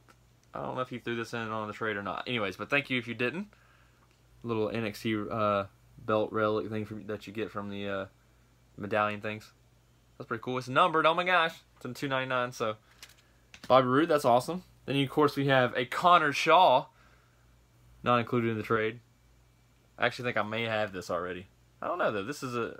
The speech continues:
is this, like, a ref-, depends on what refractor this is. But, uh, still, Con-, I mean, you can't have a, you can't have too many Connor Shaws, okay? All right, next up we have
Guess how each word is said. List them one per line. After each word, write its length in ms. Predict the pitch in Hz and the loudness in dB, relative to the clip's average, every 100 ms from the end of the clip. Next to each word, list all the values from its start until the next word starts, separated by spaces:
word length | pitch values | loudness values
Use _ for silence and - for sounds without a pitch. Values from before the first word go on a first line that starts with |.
| - | -14
is 120 | 117 | -14
this, 100 | 156 | -6
like, 140 | 220 120 | -4 -4
a 60 | |
ref-, 220 | 101 101 - _ _ - | -4 -8 -16 _ _ -12
depends 220 | 135 123 | -6 -4
on 80 | 110 | -4
what 80 | |
refractor 340 | 101 117 98 98 | -4 -4 -4 -8
this 180 | 92 - | -12 -12
is. 200 | 95 - _ - - _ _ - | -12 -14 _ -20 -20 _ _ -6
But, 140 | 104 | -2
uh, 200 | 98 92 - | 0 -2 -6
still, 340 | - 131 87 - | -4 -2 -2 -2
Con-, 160 | 117 - | -4 -2
I 60 | |
mean, 180 | 107 92 | -6 -8
you 60 | 95 | -8
can't 180 | 120 107 | -4 -4
have 240 | 98 101 | -4 -6
a, 100 | - | -8
you 120 | 120 | -6
can't 220 | 160 139 | -4 -2
have 140 | 131 120 | 0 -2
too 160 | - 127 | -6 -6
many 200 | 117 101 | -6 -6
Connor 220 | 113 92 | -6 -6
Shaws, 440 | - 98 - 87 | -4 -6 -6 -6
okay? 140 | 101 - - - - - - - - | -8 -8 -14 -12 -8 -8 -8 -8 0
All 80 | |
right, 120 | 123 110 | 0 0
next 240 | 131 - | -2 0
up 140 | 135 | -4
we 140 | 127 131 | -2 0
have 440 | 123 123 120 - | 2 2 0 -4